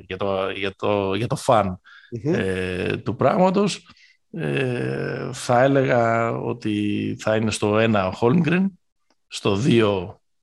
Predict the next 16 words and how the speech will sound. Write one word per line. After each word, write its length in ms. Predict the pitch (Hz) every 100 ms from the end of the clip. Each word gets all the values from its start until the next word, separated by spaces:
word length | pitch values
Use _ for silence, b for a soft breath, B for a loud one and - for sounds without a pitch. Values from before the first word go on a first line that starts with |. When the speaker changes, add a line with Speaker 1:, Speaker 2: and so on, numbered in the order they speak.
| - -
Speaker 1:
ο 60 | 92 82 80 78 80 85 85 98 - 117
Τζαμπάρι 500 | 92 95 156 165 160
και 140 | 131
στο 180 | 107 110
τρία 360 | 113 113 107 101
ο, 380 | 104 95 92 90 - 82
ο 60 | -
Πάολο. 400 | 87 80 101 - _ _ _ _
Speaker 2:
Μπανκέρο, 460 | 110 107 110 110 98
ε. 160 | 120 - B B B B B B B B B B B - _
Ναι. 220 | 185 175 120 B B B B B B _ _ _ _ -
Ναι, 160 | 117
βγάζει 300 | 120 160 113
νόημα. 400 | 110 107 101 101 - _ _ _ _ _ _ _ _ _ _ _ _ _ _ - B B _ _ _ _ _ _ -
Speaker 1:
Ωραία. 300 | 294 226 95 B B B B B _
Άλλο. 320 | 220 208 98